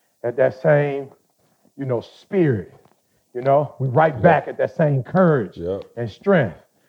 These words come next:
Speaker 1: And so we thank you while everybody's trying to stay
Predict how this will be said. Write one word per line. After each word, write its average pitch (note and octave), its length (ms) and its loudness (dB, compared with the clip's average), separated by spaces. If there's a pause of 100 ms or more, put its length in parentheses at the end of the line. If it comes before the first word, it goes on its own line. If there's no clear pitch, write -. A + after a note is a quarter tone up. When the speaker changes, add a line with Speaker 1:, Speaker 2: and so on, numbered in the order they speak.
Speaker 1:
And A#2+ 120 -8
so D3 120 -2
we D#3+ 140 0
thank F3+ 340 0
you F3+ 280 2 (360)
while C#3 280 2
everybody's E3+ 560 2
trying F3 300 0
to - 60 -10
stay F#3 280 2